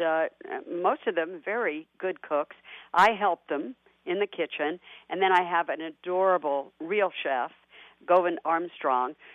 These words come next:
who takes the, the recipe and makes it a little healthier or adds, you know, a different twist to it. And, uh, it's, it's really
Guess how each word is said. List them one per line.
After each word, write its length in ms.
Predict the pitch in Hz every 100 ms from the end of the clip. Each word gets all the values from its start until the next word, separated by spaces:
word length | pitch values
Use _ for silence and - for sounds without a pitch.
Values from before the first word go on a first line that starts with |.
| -
who 140 | 196 190
takes 340 | - 226 220 -
the, 140 | 180 180 - 190
the 120 | 165 - _ -
recipe 640 | 190 185 175 - 156 151
and 140 | 151 175
makes 220 | 202 -
it 100 | 170
a 60 | 165
little 240 | 175 160
healthier 600 | 151 147 160 180 180 185 - - - -
or 180 | 165
adds, 280 | 165 170 160 -
you 160 | 165 175
know, 140 | 160
a 60 | 160
different 320 | 170 160 156
twist 260 | - 156 - -
to 100 | 196
it. 240 | 202 214 - _ _ - - _
And, 360 | 170 175 170 170
uh, 340 | 170 165 160 -
it's, 460 | - - 190 202 - -
it's 160 | 202 -
really 520 | 208 196 247 202 160